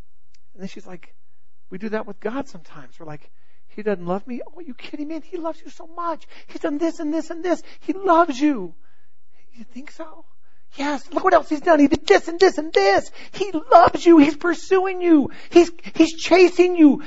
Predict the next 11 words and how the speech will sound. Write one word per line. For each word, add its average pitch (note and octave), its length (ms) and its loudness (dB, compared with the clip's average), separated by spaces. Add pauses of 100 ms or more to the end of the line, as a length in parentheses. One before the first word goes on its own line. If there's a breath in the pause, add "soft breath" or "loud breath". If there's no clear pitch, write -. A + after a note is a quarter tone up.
He's E4 160 6
trying F4+ 320 8
to F#4+ 40 0
capture D#4+ 380 4
your D#4+ 220 0
heart. F4 520 6 (520 soft breath)
He E4+ 100 0
loves F4+ 300 8
you D#4+ 80 2
so F#4 340 2
much." F#4+ 640 2